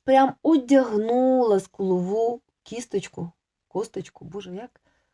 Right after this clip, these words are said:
Пробачте мою українську мову, але скоро ще півроку, рік, і я буду вже дуже гарно розмовляти. От таке делікатне сяєння, делікатне. Да, тому що, наприклад, якщо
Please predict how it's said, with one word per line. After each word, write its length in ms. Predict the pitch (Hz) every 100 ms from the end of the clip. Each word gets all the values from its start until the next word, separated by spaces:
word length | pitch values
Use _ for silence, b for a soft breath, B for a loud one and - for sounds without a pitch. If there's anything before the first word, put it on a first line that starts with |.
| _ _ _
Пробачте 520 | 220 214 370 - 233
мою 240 | 202 202
українську 520 | 196 - 196 180 _ 180
мову, 280 | 240 302
але 480 | 226 202 190 226 311
скоро 540 | 349 - 285 311 311 294
ще 460 | - - 320 349 -
півроку, 840 | 311 294 320 330 339 330 330 311
рік, 400 | 311 339 339 339
і 160 | 320 294
я 240 | 294 294 285
буду 320 | 269 254 254
вже 360 | 226 233 233 233 _ _ _ _ -
дуже 240 | 202 202
гарно 360 | 180 185 185 170
розмовляти. 560 | 165 151 143 123 135 _ _ _ _ _ _ _ _ _ _ _ _ _ 190
От 160 | 233 254
таке 280 | 269 - 220
делікатне 1000 | 196 240 247 - 226 226 214 185 151
сяєння, 640 | 143 - 127 117 117 127 135
делікатне. 880 | 156 220 226 - 175 123 - 143 139 _ b b _
Да, 340 | 170 185 240 302
тому 340 | 294 208 220
що, 200 | 233 262
наприклад, 640 | 226 220 - 220 214 214 208
якщо 540 | 208 202 - 247 226